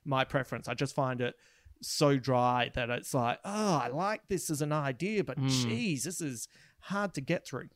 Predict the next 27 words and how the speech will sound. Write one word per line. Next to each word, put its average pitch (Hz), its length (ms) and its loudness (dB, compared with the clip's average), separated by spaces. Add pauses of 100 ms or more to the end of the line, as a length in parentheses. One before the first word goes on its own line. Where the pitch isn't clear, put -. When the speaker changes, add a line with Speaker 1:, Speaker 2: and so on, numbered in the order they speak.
(600)
Speaker 2:
I've 214 140 4
never 311 200 4
read 175 320 6
any 185 220 8
of 156 160 6
them, 147 200 4
but 160 120 6
I 160 100 6
know, 175 560 6 (100)
uh, 139 360 6
that 135 420 4 (440)
he's 160 500 -2
sort 196 280 6
of 190 100 0
one 196 140 2
of 190 80 4
those 175 460 6
writers 147 480 6
that 151 200 -2
people 185 280 0
want 135 400 0
to 165 100 2
adapt, 143 380 2
but - 100 -4
they 139 80 0
find 143 240 0
him 127 80 0